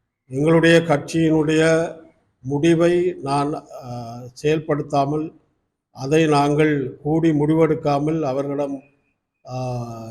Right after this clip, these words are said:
எந்த கருத்தை சொல்லுகின்ற நிலையிலே அவரோடு நான்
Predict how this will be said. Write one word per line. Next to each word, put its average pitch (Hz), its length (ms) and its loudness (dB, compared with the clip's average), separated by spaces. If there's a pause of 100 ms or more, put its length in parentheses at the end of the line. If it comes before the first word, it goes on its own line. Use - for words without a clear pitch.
(140)
எந்த 139 280 -4
கருத்தை 156 640 -2
சொல்லுகின்ற 156 880 -2 (560)
நிலையிலே 151 520 2
அவரோடு 143 440 2
நான் 135 300 -4